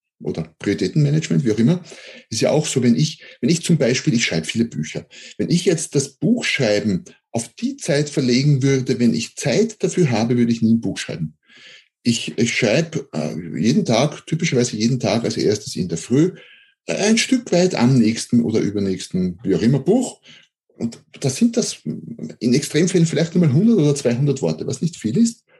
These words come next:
Oft sind fünfhundert bis tausend, aber ja, zweihundert Worte ist immerhin etwas. Und das würde nicht klappen, wenn ich das nicht als erstes machen würde. Und das ist im Prinzip die gleiche Idee dahinter, ne?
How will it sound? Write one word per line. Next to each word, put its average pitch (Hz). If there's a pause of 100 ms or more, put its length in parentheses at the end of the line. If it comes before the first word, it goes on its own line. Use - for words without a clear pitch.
Oft -
sind 170
fünfhundert 185
bis -
tausend, 160
aber 135 (420)
ja, 220 (360)
zweihundert 113
Worte 98
ist 170
immerhin 160
etwas. - (560)
Und 120
das 113
würde 180
nicht 156
klappen, 117
wenn 117
ich 127
das 123
nicht 117
als -
erstes -
machen -
würde. 92
Und 90
das -
ist -
im 117
Prinzip 123
die 151
gleiche 113
Idee -
dahinter, -
ne? 127